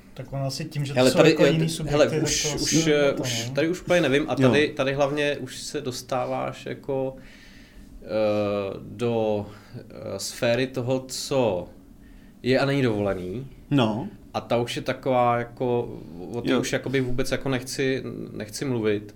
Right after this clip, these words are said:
Speaker 2: protože, eh,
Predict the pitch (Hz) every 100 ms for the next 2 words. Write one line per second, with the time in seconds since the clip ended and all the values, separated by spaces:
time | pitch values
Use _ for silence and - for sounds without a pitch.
0 | - 104 - 131 120 120 127 127 123 123
1 | 123 - - - - - - - - -
2 | 101 104 104 101 101 53